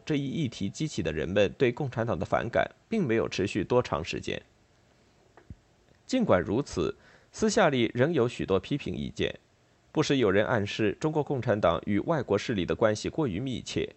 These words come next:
一名国民大会代表的意见具有相当的代表性。这名代表指出，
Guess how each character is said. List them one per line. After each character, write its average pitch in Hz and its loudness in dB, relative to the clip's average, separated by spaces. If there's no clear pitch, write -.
一 - 2
名 143 2
国 139 2
民 165 0
大 160 0
会 - 2
代 165 2
表 85 2
的 80 -2
意 92 0
见 90 2
具 120 -2
有 - 2
相 127 -2
当 135 0
的 110 -2
代 101 4
表 - -2
性。 - -6
这 120 2
名 101 4
代 107 2
表 95 4
指 92 0
出， 85 -2